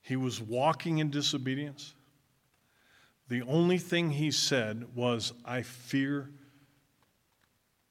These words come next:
the God of Israel who created heaven and earth."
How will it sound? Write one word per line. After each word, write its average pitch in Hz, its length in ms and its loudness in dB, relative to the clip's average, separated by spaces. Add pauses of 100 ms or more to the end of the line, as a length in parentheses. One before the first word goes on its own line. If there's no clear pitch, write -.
(140)
the 113 80 -6
God 123 260 4
of 123 160 0
Israel 120 520 0
who 113 160 -6
created 117 600 -4
heaven 104 260 -6
and 95 120 -10
earth." 95 60 -18